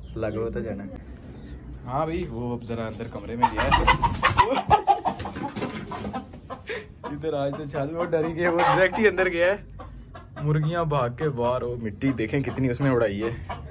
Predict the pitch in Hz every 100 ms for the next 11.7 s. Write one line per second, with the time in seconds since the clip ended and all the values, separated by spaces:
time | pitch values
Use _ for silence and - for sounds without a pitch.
0 | 247 262 247 269 285 277 240 240 285 285
1 | 247 247 254 233 214 175 175 - - -
2 | - 156 170 208 220 220 214 196 202 202
3 | 185 170 170 175 175 175 170 143 143 160
4 | 170 143 143 165 170 160 143 131 160 147
5 | 135 165 160 165 151 147 151 160 156 139
6 | 151 143 117 139 147 143 151 143 123 123
7 | 139 135 113 127 117 110 107 110 104 -
8 | 131 123 117 143 120 113 117 110 - -
9 | - - - - - 127 143 131 123 143
10 | 147 131 110 - 143 120 117 127 156 147
11 | 127 139 - 120 151 165 160